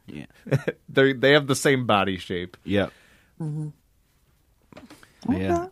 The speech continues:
Speaker 1: it's a huge family.
Speaker 3: Well, what was y'all, what was y'all's wrestling name? Like, what, what, what, how, what was your first name that you thought about, and what was the one that you really said, "Okay,
Speaker 2: Okay.
Speaker 3: this is the name I'm gonna come with"?
Speaker 2: <laughs> All right. Well, his is pretty good. Mine is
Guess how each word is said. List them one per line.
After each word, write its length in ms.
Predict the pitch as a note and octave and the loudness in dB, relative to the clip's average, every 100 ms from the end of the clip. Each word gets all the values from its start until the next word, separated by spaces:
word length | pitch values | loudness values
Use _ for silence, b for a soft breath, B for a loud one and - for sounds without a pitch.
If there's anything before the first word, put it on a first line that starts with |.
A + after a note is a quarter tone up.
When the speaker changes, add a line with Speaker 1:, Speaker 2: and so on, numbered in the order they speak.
| _ | _
Speaker 1:
it's 100 | - | -10
a 40 | |
huge 300 | C3 A#2 G2 | -6 -4 -4
family. 340 | - F#2+ F2 E2+ | -4 -6 -4 8
Speaker 3:
Well, 180 | C#4 D4+ | 10 12
what 160 | D#4+ | 12
was 100 | F4+ | 12
y'all, 220 | F#4+ F4 | 12 12
what 160 | C4+ D4 | 12 10
was 100 | D#4+ | 10
y'all's 220 | D4+ C#4 | 10 10
wrestling 440 | A#3+ C#4+ - F3+ D3+ | 6 4 2 -4 -4
name? 260 | C3+ C3 | -4 0
Like, 240 | E3 E3+ E3 | 8 8 10
what, 200 | G3 G#3 | 10 10
what, 260 | G#3+ A#3 F3+ | 10 8 6
what, 320 | G#3+ A#3+ F#3 | 8 8 10
how, 240 | B3 C4+ | 6 6
what 220 | G#3 C4+ G4 | 8 10 12
was 100 | F#4 | 10
your 220 | C#4+ A#3 - | 6 4 6
first 340 | B3+ D4 - | 8 8 2
name 220 | C#4 C4+ | 0 4
that 160 | C4+ B3+ | 2 2
you 60 | |
thought 180 | B3+ C4+ | 8 10
about, 260 | C4 B3+ A#3 | 10 8 8
and 120 | G#3+ | 6
what 120 | A3+ | 4
was 120 | B3+ | 4
the 60 | A3+ | 0
one 180 | G#3+ G#3+ | 2 2
that 100 | G3 | 2
you 80 | G3 | 4
really 200 | G3 G3 | 6 6
said, 180 | - F3 | 6 4
"Okay, 320 | F3+ D#3+ C3+ B | 6 2 0 B
Speaker 2:
Okay. 140 | B2 - | 0 6
Speaker 3:
this 140 | C4 | 6
is 140 | C4 A3+ | 8 4
the 60 | |
name 200 | G#3+ G3 | 2 2
I'm 80 | F3+ | 2
gonna 140 | F3 | 2
come 240 | E3+ F3 D#3 D3+ | 4 2 2 2
with"? 220 | D3 C#3 B B | 2 0 B B
Speaker 2:
<laughs> 220 | B E3+ C#3 | B -8 4
All 260 | B2+ A#2 | 6 8
right. 240 | G2+ G2+ - | 4 -2 -4
Well, 220 | A#2 A2 | 0 2
his 280 | B2 D#3 D#3 | 6 6 6
is 160 | C3 - | 0 2
pretty 280 | C3+ A2+ G#2 | 2 2 2
good. 380 | G#2 G2 F#2 - - _ _ _ | 2 0 -2 -8 -20 _ _ _
Mine 340 | B2 D3+ D#3 | 6 6 6
is 380 | D3 C3+ G#2 A#2+ | 4 2 0 -8